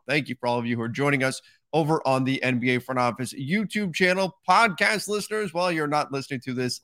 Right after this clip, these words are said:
live as it's happening, but thank you for coming in as well. Make sure you are subs-, subscribing over on Apple Podcasts, Spotify, wherever it is that you listen to podcasts. Anybody coming in on YouTube, if you haven't subscribed yet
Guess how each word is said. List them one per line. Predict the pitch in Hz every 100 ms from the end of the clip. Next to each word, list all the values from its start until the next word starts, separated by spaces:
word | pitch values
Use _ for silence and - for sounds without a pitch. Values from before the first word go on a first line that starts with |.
| -
live | - 127 131 135 127
as | 127 131
it's | 120 107
happening, | 127 120 139 165 143
but | 185 208 - _ _ _
thank | - 180 165
you |
for | 156 151
coming | 151 135 135
in | 131 127
as | 123 127 127 127 127
well. | 127 127
Make | 127 123
sure | -
you | 127 120
are | 120 120
subs-, | - - - _
subscribing | 139 107 139 131 127
over | 123 120
on | 113
Apple | 120 113
Podcasts, | 120 120 110 113 -
Spotify, | 131 123 110 113 - _ _ _
wherever | 165 196
it | 131
is | 107 -
that | - -
you | 110
listen | 107 107 101
to | 117 113 113 _
podcasts. | 147 170 156 170 165 156
Anybody | 190 220
coming | 214 214 220
in | 214
on | 190
YouTube, | 180 254 160 123
if | 120
you | 127
haven't | 120 175 277 -
subscribed | - 185 - 196 247 160
yet | 139 -